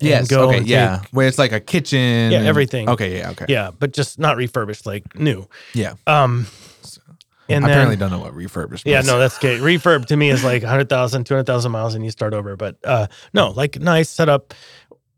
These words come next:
Speaker 2: That's a business I'm looking into because
Speaker 1: Cool. That's dope.
Speaker 2: it just,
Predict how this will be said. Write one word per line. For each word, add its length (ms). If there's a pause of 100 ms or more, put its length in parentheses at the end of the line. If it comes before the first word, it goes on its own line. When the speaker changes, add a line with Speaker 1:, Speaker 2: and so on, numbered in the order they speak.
(440)
Speaker 2:
That's 260
a 60
business 420
I'm 160
looking 240
into 300
because 300
Speaker 1:
Cool. 220 (440)
That's 160
dope. 360
Speaker 2:
it 160
just, 320